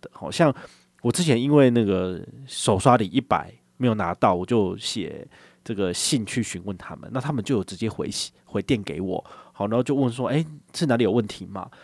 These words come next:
那我就跟他们阐述我的问题之后，他们就会请客服再帮我做进一步的沟通跟解决。除此之外，我问他说，“哦，因为我是部落客，我有在网络上写文章，那有没有机会跟你们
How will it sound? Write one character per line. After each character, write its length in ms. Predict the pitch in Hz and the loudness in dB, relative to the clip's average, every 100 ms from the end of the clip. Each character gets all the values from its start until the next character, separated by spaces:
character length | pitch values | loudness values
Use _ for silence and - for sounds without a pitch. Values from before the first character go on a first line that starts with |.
| - - | -20 0
那 100 | 147 | 2
我 120 | 113 | 2
就 120 | 143 | 0
跟 120 | 135 | 0
他 120 | 123 117 | 0 -2
们 80 | |
阐 140 | 104 98 | -2 -6
述 140 | - | -2
我 40 | 110 | -2
的 100 | 98 | 2
问 120 | 123 | 0
题 100 | - | 0
之 80 | 113 | -4
后， 60 | |
他 100 | 113 | -2
们 180 | 120 98 | -4 -6
就 140 | 92 110 | -6 -4
会 160 | 120 | -4
请 180 | - 95 | -4 -10
客 140 | - | -10
服 100 | 113 | -10
再 120 | 101 110 | -8 -4
帮 160 | 110 | -4
我 120 | 92 87 | -4 -6
做 280 | 120 107 - - - | -2 0 -2 -14 -6
进 180 | 135 104 | -4 -4
一 60 | |
步 240 | 98 117 101 | -4 -2 -2
的 180 | 92 87 | -4 -4
沟 120 | 117 | -4
通 140 | 113 | -2
跟 140 | 117 127 | -2 0
解 180 | - 190 | 0 0
决。 300 | 104 95 98 - _ | 0 -2 -4 -10 _
除 120 | 151 | 0
此 120 | 135 | 2
之 80 | 113 | 6
外， 80 | 139 | 6
我 60 | 107 | 6
问 120 | 120 | 0
他 160 | 117 | -2
说 300 | 113 120 113 - - - | -2 2 2 0 -16 -4
，“哦， 160 | 156 160 | 2 6
因 60 | |
为 60 | 185 | 8
我 540 | 175 120 98 90 73 | 8 8 6 2 -4
是 280 | - - 127 | -8 -2 -2
部 160 | 117 131 | 2 2
落 80 | |
客， 120 | 117 123 | 2 0
我 160 | 101 | -2
有 60 | 92 | -2
在 140 | 127 | -6
网 120 | 92 | -6
络 60 | 95 | -8
上 160 | 113 104 | -6 -6
写 180 | - | -6
文 160 | 76 71 67 | -8 -10 -12
章， 240 | 85 80 82 | -14 -12 -10
那 160 | 117 113 | -6 -4
有 140 | 95 | -4
没 120 | 98 | -2
有 60 | 120 | -2
机 160 | - | -2
会 120 | 135 151 | 0 0
跟 120 | 156 | 0
你 40 | |
们 240 | 110 98 | 0 -4